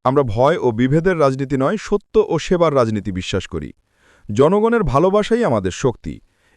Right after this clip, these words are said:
ইনশাল্লাহ, জনগণের সহযোগিতায় ইসলামী মূল্যবোধ ভিত্তিক সমাজ গঠন করব।" গণসংযোগকে ঘিরে এলাকা জুড়ে উৎসবমুখর পরিবেশ বিরাজ করে।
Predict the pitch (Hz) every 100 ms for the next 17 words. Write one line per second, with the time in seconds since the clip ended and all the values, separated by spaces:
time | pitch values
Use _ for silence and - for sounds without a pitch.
0 | _ 147 165 202 196 127 123 151 139 139
1 | 139 143 - 156 196 220 214 226 202 123
2 | - 139 139 139 143 147 135 156 127 165
3 | - 220 - 131 90 85 92 82 78 73
4 | 62 - _ _ _ _ _ _ _ -
5 | 98 147 220 - 247 240 240 - 226 180
6 | 233 139 113 - - 143 147 160 147 151
7 | 170 - 180 - 254 226 214 190 151 127
8 | 113 98 85 90 80 - 76 64